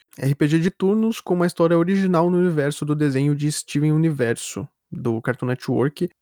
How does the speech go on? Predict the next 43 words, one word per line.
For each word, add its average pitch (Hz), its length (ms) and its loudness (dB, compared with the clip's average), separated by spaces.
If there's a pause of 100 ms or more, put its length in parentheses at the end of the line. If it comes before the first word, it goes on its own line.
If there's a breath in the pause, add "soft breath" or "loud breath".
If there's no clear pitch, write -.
(100)
que 175 80 -2
tem 160 180 -2
a 202 80 0
participação 160 480 -2
da 147 100 0
criadora 151 460 0
do 147 120 -2
desenho, 139 400 -2
a 135 40 0
Rebecca 139 460 -2
Sugar. - 500 -6 (460)
O 147 60 -8
game 147 180 0
tá 156 100 0
disponível 147 380 -2
pra 160 120 -2
P 170 160 -4
C, 190 280 -4
PlayStation 156 420 -6
quatro, 160 400 -2
Xbox - 320 -6
One 156 240 -2
e 175 80 -6
Switch, - 600 -6 (220)
e 160 160 -4
foi 147 200 -4
desenvolvido 151 560 -2
pelo 151 180 -2
estúdio 160 420 -4
Grumpface 165 800 -6 (120)
Studios. - 760 -8 (580)
E 214 60 0
o 208 40 4
último 208 260 0
jogo 190 440 0
é 156 80 -4
o 165 80 -2
Shattered 196 560 -4
Tales 165 380 0
of 156 180 -4
the 151 120 -4
Forgotten 151 720 -2
King. 156 420 -2